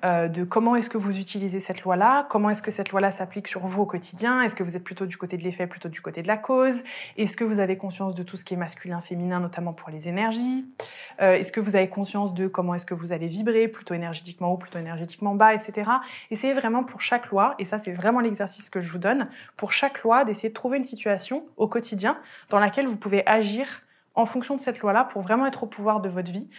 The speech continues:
comment vous pouvez l'appliquer au quotidien pour vraiment en avoir conscience et vraiment, euh, bien l'assimiler. Voilà pour cet exercice,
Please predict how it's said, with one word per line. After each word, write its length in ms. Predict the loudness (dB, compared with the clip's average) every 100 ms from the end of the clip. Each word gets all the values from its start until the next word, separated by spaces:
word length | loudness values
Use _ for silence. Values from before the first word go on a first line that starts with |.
| -20 -4
comment 240 | 2 6 6
vous 120 | 2
pouvez 220 | 0 2
l'appliquer 400 | 2 0 -4 -2
au 80 | -2
quotidien 460 | -4 -8 -2 -2
pour 160 | 0 -4
vraiment 320 | 0 2 2
en 100 | 0
avoir 260 | 0 -2 -6
conscience 440 | -10 -8 -10 -10 -18 -18 -12 -2
et 140 | 0
vraiment, 520 | 4 4 4 2 -2 -12 -20 -10 0
euh, 180 | 2 2
bien 240 | 2 4
l'assimiler. 580 | 4 2 0 0 -2 -10 _ _ _ _ _ _ _ _ -18 -6
Voilà 300 | 6 8 8
pour 140 | 4
cet 160 | 0 0
exercice, 600 | 2 0 0 -6 -8